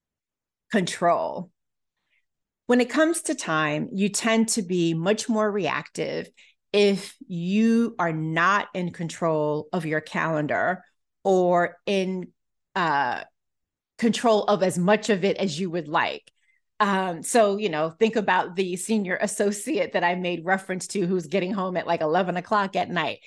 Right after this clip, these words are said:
She, she's probably someone who is in not as much of,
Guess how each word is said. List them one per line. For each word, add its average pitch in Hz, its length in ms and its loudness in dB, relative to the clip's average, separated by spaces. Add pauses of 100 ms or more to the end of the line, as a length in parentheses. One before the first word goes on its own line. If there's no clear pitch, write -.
(220)
She, - 160 -16 (140)
she's 180 240 -6
probably 240 400 4
someone 226 400 4
who 226 240 4
is 202 260 8 (320)
in 196 220 2
not 214 220 2
as 202 160 2
much 202 200 -2
of, 214 140 0